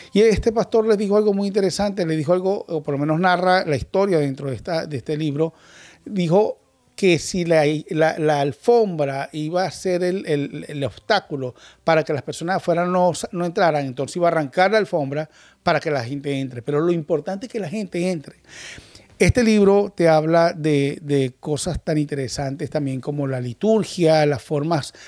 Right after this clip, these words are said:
como, como en, en nuestra iglesia podemos mejorar, eh, eh, la forma como llevamos el, el mensaje a nivel de,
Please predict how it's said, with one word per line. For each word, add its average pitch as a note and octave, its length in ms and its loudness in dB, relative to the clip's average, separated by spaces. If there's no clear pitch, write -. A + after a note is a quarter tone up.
como, F3 580 4
como E3 320 0
en, D#3+ 240 0
en D3+ 140 0
nuestra C#3 720 -2
iglesia D#3 760 2
podemos D3+ 420 -2
mejorar, D#3 760 2
eh, C#3+ 440 2
eh, C3+ 520 -6
la C3+ 260 -10
forma D3+ 320 -2
como D#3+ 220 -4
llevamos C#3+ 560 -2
el, C#3+ 360 -2
el C#3 120 -4
mensaje C3+ 680 -2
a C#3 120 -4
nivel C3 280 -4
de, D#3 200 0